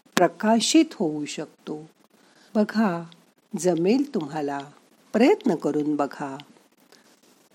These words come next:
आजारपण हे कायमचं नसतं, ते जाणार आहे. आपण त्यातनं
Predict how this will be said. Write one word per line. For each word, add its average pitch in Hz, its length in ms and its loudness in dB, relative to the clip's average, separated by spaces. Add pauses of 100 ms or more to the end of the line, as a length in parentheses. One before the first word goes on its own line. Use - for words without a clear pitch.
(300)
आजारपण 247 880 2 (160)
हे 202 100 0
कायमचं 196 680 -4
नसतं, 151 520 -10 (1000)
ते 180 100 4 (880)
जाणार 190 420 0
आहे. 143 160 -4 (680)
आपण 180 400 2
त्यातनं 165 480 -4